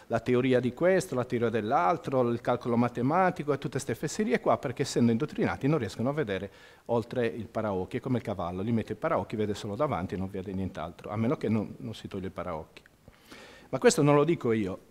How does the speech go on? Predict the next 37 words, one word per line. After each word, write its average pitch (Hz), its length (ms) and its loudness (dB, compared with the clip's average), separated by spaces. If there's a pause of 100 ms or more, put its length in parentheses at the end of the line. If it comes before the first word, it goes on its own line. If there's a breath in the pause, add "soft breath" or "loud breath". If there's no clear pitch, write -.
(160)
<clears throat> - 540 -6
eh, 113 100 -8
non 117 160 4
lo 127 80 4
dico 151 180 4
solo 104 260 -2
io. 92 380 -8
Quindi 117 200 2
prima 190 320 6
di 127 120 0
parlare 123 380 0
di 117 100 0
questa 113 420 0 (380 loud breath)
cosa 139 260 0
qui 131 180 2
vi 175 100 0
faccio 147 260 0
sentire 139 340 2
invece 127 600 0 (180 loud breath)
il 147 100 -2
parere 196 320 4
di 147 60 0
un 180 100 6
esperto, 101 680 -2
visto 156 240 -6
che 120 100 -2
io 123 120 2
non 107 140 2
sono 127 200 -2
un 170 80 2
esperto 127 380 -2
e 113 60 2
non 113 140 2
ho 104 60 0
neanche 110 280 -2
la 220 100 -2
laurea, 113 420 -2